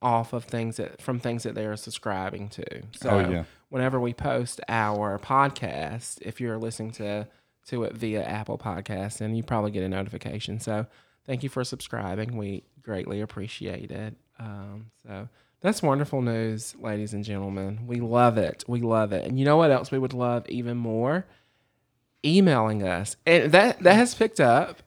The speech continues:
Speaker 2: Oh, yeah,
Speaker 1: Uh,
Speaker 2: absolutely. I, I,
Speaker 1: so
Speaker 2: I was
Speaker 1: I appreciate the emails that are coming through. I got a riddle today, which I haven't even looked at,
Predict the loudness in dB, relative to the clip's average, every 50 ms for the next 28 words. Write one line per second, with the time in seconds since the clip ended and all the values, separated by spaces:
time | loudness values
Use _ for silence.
0 | _ 10 12 12 12 12 12 10 10 8 8 6 4 2 6 8 8 10 10 8
1 | 8 10 10 10 10 8 8 8 8 10 10 10 8 8 6 4 2 0 2 2
2 | 2 4 4 4 4 4 2 0 -2 -2 -2 0 0 2 2 2 2 0 0 0
3 | -2 -2 -2 -2 -2 -2 -2 0 0 -2 -4 -4 -4 -2 0 0 0 2 2 2
4 | 2 2 2 2 0 0 0 -2 -2 -2 -2 0 0 0 0 0 -2 -2 -2 -2
5 | -2 -2 -2 -2 -2 -4 -4 -4 -4 -4 -4 -6 -6 -4 -2 -2 0 -2 -2 -4